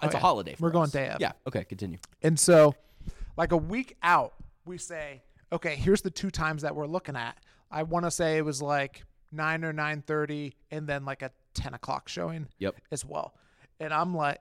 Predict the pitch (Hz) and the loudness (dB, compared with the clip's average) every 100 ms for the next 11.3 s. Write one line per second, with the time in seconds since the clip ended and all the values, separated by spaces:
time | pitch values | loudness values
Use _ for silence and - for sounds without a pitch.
0 | - 165 165 _ - - - 139 143 143 | -4 -4 -6 _ -20 -12 -2 -2 -2 -4
1 | 165 165 175 180 180 202 226 165 131 117 | -4 0 2 2 4 6 6 6 0 -4
2 | _ _ _ _ 143 160 190 185 143 170 | _ _ _ _ 0 4 4 4 4 4
3 | 165 139 131 - - - 139 160 - - | 4 2 -4 -10 -20 -20 0 0 0 4
4 | 208 208 180 160 143 - 160 135 107 - | 6 8 6 4 0 -2 -4 -4 -10 -14
5 | - - 123 - 117 76 160 175 208 - | -12 -4 -4 4 4 4 6 6 6 4
6 | 202 185 180 - 135 160 151 151 165 135 | 4 4 2 -2 0 0 0 -6 -12 -12
7 | - - 110 110 113 175 147 123 113 135 | -16 -14 -6 -4 -2 -2 -2 -2 0 2
8 | 151 139 123 135 117 123 104 131 147 - | 2 0 -2 -2 -2 -2 -2 -2 -2 -2
9 | 139 135 117 107 98 95 92 - _ _ | -2 -2 -6 -6 -6 -8 -12 -18 _ _
10 | _ _ _ 107 110 143 110 131 120 107 | _ _ _ 0 2 2 2 0 -4 -4
11 | 92 85 78 | -4 -6 -6